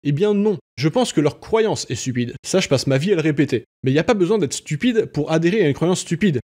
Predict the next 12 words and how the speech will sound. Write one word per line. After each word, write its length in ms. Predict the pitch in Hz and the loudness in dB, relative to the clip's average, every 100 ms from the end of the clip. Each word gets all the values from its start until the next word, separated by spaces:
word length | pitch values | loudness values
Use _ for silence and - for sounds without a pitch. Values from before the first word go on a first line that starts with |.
| _ | _
et 80 | - | -10
pour 200 | - 147 | -6 -2
ceux 120 | - | 0
que 80 | 170 | 2
ça 100 | 139 | 0
intéresse, 400 | 120 156 220 - | 0 2 0 0
j'ai 200 | - 127 | 0 0
pas 120 | 143 233 | 2 -2
toujours 280 | 170 147 | -2 -2
été 200 | 147 165 | 0 0
athée 260 | 156 143 202 | -2 0 0
moi-même, 480 | 165 160 185 185 | 2 0 2 0